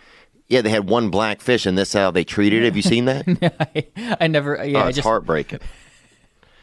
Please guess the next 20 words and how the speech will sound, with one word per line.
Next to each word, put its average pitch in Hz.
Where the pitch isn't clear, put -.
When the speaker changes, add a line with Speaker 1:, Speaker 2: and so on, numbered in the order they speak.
Speaker 1:
But 80
I 95
didn't, 82
I, 107
I 107
don't 117
think 110
I 101
watched 92
all 95
of 95
it, 90
but 85
I 87
watched 90
enough 85
to 85
get 78
the -
point. 76